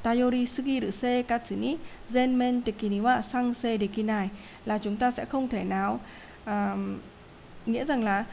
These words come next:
à, về một cách toàn diện là mọi người sẽ không thể nào tán thành với cái ní này này, với cái cuộc sống mà quá phụ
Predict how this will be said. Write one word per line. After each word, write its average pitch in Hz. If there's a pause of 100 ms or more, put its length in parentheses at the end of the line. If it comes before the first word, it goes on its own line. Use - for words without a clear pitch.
(240)
à, 202
về 202
một 214
cách 349
toàn 214
diện 247 (100)
là 208
mọi 202
người 208
sẽ 190
không 285
thể 233
nào 190
tán 214
thành 254 (300)
với 220
cái 269
ní 254
này 330
này, 240 (320)
với 220
cái -
cuộc 254
sống 269
mà 202 (100)
quá 220
phụ 349